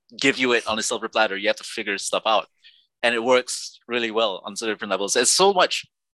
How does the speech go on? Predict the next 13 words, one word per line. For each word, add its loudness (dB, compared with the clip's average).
there's 2
so 4
much 0
anger -2
in -6
this -8
book. -4
Like, 0
there's 2
anger 2
from -6
Selina 2
and -2